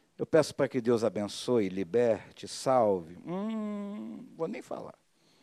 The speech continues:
Eu amo. Porque o fruto do Espírito é amor, alegria. Você é alegre? A alegria do Senhor é a nossa, hã? Força.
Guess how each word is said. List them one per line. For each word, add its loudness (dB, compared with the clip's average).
Eu 2
amo. 0
Porque -2
o 6
fruto 2
do 0
Espírito 0
é 4
amor, 2
alegria. -4
Você 0
é 8
alegre? 4
A -4
alegria 6
do 2
Senhor 6
é 8
a 8
nossa, 4
hã? 2
Força. -8